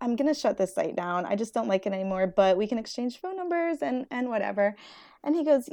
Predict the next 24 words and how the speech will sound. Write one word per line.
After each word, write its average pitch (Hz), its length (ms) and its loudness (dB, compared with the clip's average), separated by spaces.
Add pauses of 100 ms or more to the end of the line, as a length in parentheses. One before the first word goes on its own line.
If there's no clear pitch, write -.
"Okay, 294 400 2
sure. 240 320 2
So 220 360 4
let's 190 280 0
meet 220 200 -4 (100)
up." 214 160 -4 (140)
And 220 420 -2 (480)
we 285 160 4
could 370 200 -2
have 403 120 2
met 262 160 2
up 214 260 2 (200)
the 208 200 0
following 185 500 0
week 185 200 -2
or 185 140 4
the 190 80 4
week 175 180 -2
after 180 260 -4
that, 180 280 -2
but 180 280 4 (380)
I'm 294 140 4
just 349 120 -2
like, 339 140 -2